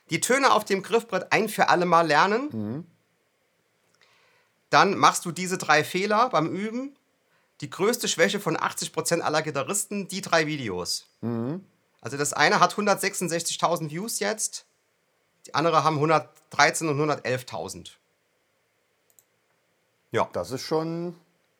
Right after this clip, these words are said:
Speaker 2: schon auf jeden Fall dick.
Speaker 1: Genau, und was hat, das hat dazu geführt, vorher hatte ich so fünfzehnhundert, zweitausend Abonnenten, dass ich innerhalb von extrem kurzer Zeit auf einmal zehntausend Abonnenten hatte.
Speaker 2: Mhm.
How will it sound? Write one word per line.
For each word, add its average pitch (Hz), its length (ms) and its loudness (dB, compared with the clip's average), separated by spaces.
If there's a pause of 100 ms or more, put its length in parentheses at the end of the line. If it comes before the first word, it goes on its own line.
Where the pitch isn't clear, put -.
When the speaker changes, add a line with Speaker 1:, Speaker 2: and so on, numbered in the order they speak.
(200)
Speaker 2:
schon - 260 -8
auf 110 140 -4
jeden 113 120 -2
Fall 135 220 -2
dick. 120 280 -6 (1400)
Speaker 1:
Genau, 143 260 6
und 127 180 0
was 147 200 4
hat, 196 220 2 (480)
das 131 180 -6
hat 185 120 0
dazu 165 220 2
geführt, 160 440 -2
vorher 180 260 0
hatte 160 120 2
ich 135 60 -2
so 113 340 -2
fünfzehnhundert, - 1120 -6
zweitausend 110 540 -2
Abonnenten, 123 720 -6 (400)
dass 120 140 0
ich 147 140 -8
innerhalb 180 320 4
von 196 280 -2
extrem 262 720 0
kurzer 233 340 2
Zeit 170 280 2
auf 123 100 -2
einmal 151 220 0
zehntausend 113 680 2
Abonnenten 95 500 -6
hatte. 113 180 -2
Speaker 2:
Mhm. 147 200 -6